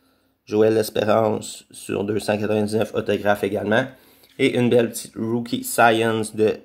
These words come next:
Dante Fabro, autographe de Dante Fabro, qui est pas un mauvais défenseur, bonne petite recrue cette année chez les Prédateurs de Nashville. Ensuite, on y va avec quelques petits Canadiens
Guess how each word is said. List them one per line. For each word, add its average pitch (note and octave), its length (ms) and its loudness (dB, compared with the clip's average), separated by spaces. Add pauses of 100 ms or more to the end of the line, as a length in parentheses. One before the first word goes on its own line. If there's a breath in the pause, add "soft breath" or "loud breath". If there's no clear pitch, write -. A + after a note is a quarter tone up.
(260)
Dante A#2 520 0
Fabro, G#2 720 2 (160)
autographe G#2 760 -4 (640)
de G#2+ 100 4
Dante G#2 400 2
Fabro, G2 400 0
qui - 160 -12
est F2+ 40 -4
pas G#2+ 120 -2
un A2 80 0
mauvais G#2+ 200 0
défenseur, G#2 540 -2
bonne G#2+ 160 -2
petite - 160 -10
recrue A2+ 380 -6 (400 loud breath)
cette A#2 240 -2
année A2+ 280 0
chez - 200 -8
les A#2+ 100 0
Prédateurs A2+ 400 -2
de A2 60 -4
Nashville. G#2 460 -4 (520 soft breath)
Ensuite, B2+ 360 -4
on B2 60 6
y A#2 60 4
va B2 100 6
avec B2+ 120 2
quelques A#2+ 220 0
petits B2 260 -6
Canadiens A2+ 600 -2